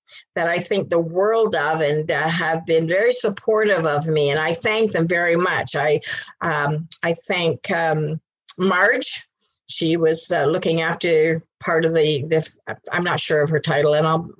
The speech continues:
botch this for sure. Um, she's part of the federal jurisdiction of the, uh, Blue Water Bridge area in Sarnia. And Marge, uh, it was so great to meet you. And then I met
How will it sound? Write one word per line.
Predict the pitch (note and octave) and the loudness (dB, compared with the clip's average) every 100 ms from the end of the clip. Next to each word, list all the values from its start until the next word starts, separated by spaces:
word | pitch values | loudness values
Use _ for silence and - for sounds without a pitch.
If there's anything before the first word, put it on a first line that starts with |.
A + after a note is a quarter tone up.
| C#3+ | -6
botch | C#3+ C#3+ - | -2 -2 -2
this | - C#3+ - | -2 -2 0
for | D#3 | -2
sure. | - D3+ D#3 - - - - | 2 2 0 -4 -14 -14 -6
Um, | D#3+ D#3 D#3 D#3+ - - | -2 2 2 0 -4 -6
she's | F#3+ - | -6 -4
part | G3+ F#3 | -2 2
of | E3+ E3+ F3+ | 0 -2 0
the | E3+ E3+ | 2 2
federal | - F3 F3 E3 | 0 0 2 2
jurisdiction | E3 D#3 - E3+ E3 E3+ D#3 | 2 2 0 -4 -2 -2 0
of | D3+ D#3 | 0 0
the, | D3+ D#3 D#3+ | 0 2 0
uh, | C#3+ | 0
Blue | - E3+ | 0 2
Water | D#3+ D3+ D3+ | 2 2 0
Bridge | D#3 D#3 D#3+ | 2 0 2
area | C#3+ D3+ C#3+ - | 2 4 4 2
in | D#3 | 0
Sarnia. | D3 - D3+ D#3 G3+ F#4 - _ - - _ - | 0 -2 0 0 0 -2 -4 _ -20 -20 _ -2
And | E3 D#3+ | 2 2
Marge, | E3+ F#3+ G3 - - - | 2 0 0 -2 -6 -6
uh, | E3+ D#3+ C#3+ | -4 -2 0
it | - D#3+ | 0 2
was | D3+ - | 2 -2
so | - F#3 F3+ | 0 0 2
great | E3+ D3+ B2+ | 2 0 -2
to | D#3+ | 0
meet | D#3+ D3 - | 0 0 0
you. | F3 A3+ - | 0 0 0
And | D#3+ E3+ | 0 2
then | D#3+ | 2
I | D#3 | 2
met | D#3+ D#3 - | 2 0 -4